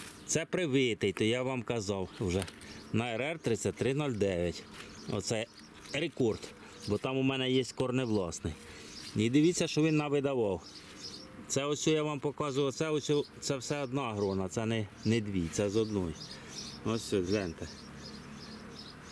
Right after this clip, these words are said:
Бачите, оце дійшло воно там от, от корня, да? Чи це?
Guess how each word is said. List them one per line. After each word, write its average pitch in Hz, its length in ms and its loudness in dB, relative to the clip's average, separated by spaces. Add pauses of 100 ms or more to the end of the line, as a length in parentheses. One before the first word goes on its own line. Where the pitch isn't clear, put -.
(1300)
Бачите, 113 500 -2
оце 147 280 -2
дійшло 196 420 2
воно 156 220 2
там 113 240 0
от, 110 80 -2 (760)
от 151 300 0
корня, 113 540 2
да? 131 300 0 (220)
Чи - 120 2
це? 87 220 -2